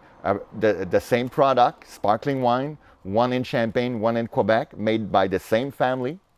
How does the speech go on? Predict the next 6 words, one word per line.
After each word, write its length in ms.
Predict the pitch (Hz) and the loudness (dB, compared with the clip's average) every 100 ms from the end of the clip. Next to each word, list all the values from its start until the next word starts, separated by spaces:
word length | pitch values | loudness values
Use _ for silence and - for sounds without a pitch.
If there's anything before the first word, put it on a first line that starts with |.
| _ _ _ - | _ _ _ -6
different 520 | 104 120 127 123 110 - | -2 0 -2 -4 -6 -4
terroir, 680 | 131 107 104 101 127 - 107 | 0 2 2 2 0 -8 -2
different, 520 | 113 - 113 120 113 - | -2 -2 -4 -4 -8 -4
uh, 720 | 90 87 87 87 87 87 85 | -2 0 0 -2 -2 -4 -6
different, 600 | 87 98 - 107 101 - | -6 -8 -6 -8 -8 -8
uh, 220 | 101 82 | -6 -6